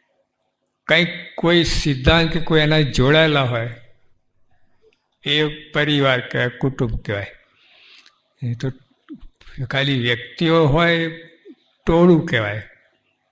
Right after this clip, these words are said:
તો એકબીજાના સિદ્ધાંત કે કોઈ પણ કારણથી એકબીજાને સાથે સંબંધ હોય, એ પરિવાર, કુટુંબ,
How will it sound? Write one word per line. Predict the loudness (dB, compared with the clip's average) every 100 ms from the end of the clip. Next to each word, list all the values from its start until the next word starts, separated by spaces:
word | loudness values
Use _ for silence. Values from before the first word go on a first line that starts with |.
| _ _ _ _ _ _ -12
તો | -6
એકબીજાના | -4 -2 -2 -2
સિદ્ધાંત | -4 -6 -4 -2 -2 -4
કે | -10
કોઈ | -6 -2 -2 -4
પણ | -6 -6
કારણથી | -8 -6 -2 0 0 -4 -4 -6 -6 -12 -20 _ _ _ _ _ _
એકબીજાને | -6 -4 0 2 2 0 -2 -6 -20 _ _ _ _ _ -4 -4
સાથે | -2 -4
સંબંધ | -4 -2 0 2 2 2
હોય, | 2 0 -2 -8 -16 _ _ _ _ _ _ _
એ | -10 -10
પરિવાર, | -6 -4 0 0 -2 -4 -6
કુટુંબ, | -8 -10 -6 -4 -2 -4